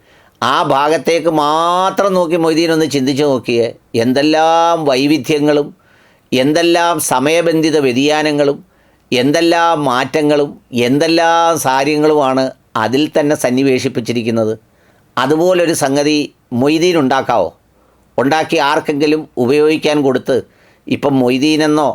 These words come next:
അല്ലെങ്കിൽ ഈ പേരിൽ വിളിക്കപ്പെടുന്ന ആളിനെ സൃഷ്ടിച്ചതുപോലൊരു സംഗതി ഉണ്ടാക്കിയെടുക്കാൻ പറ്റുമോ? <laughs> അതുകൊണ്ട് മൊയ്തീന് അത്തരം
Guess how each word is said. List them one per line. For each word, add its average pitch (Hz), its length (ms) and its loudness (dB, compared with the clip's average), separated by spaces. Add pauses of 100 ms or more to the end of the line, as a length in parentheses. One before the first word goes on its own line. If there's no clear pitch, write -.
അല്ലെങ്കിൽ 139 320 0
ഈ 139 120 2 (140)
പേരിൽ 135 400 0
വിളിക്കപ്പെടുന്ന 131 760 -2 (400)
ആളിനെ 151 380 0
സൃഷ്ടിച്ചതുപോലൊരു 139 960 0
സംഗതി 127 320 -2 (420)
ഉണ്ടാക്കിയെടുക്കാൻ 127 600 0
പറ്റുമോ? 110 300 -2 (1400)
<laughs> - 400 -4 (1500)
അതുകൊണ്ട് 151 420 0 (500)
മൊയ്തീന് 160 600 2 (360)
അത്തരം 175 300 0